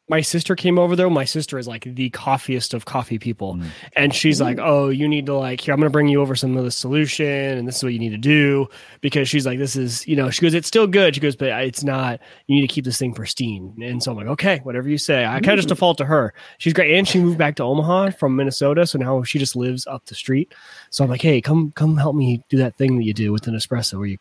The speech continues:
Speaker 1: clean it really good."
Speaker 3: <laughs>
Speaker 2: Aaron, in the,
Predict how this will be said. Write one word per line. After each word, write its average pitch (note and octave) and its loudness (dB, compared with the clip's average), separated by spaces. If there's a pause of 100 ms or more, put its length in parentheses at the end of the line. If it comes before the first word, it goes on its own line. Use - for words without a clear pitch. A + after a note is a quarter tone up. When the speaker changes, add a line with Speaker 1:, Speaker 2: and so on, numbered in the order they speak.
(140)
Speaker 1:
clean B2 0
it - -10 (140)
really F#2+ -8
good." F2 -16 (160)
Speaker 3:
<laughs> B3+ 4 (1300)
Speaker 2:
Aaron, F3 4
in E3 6
the, C3 6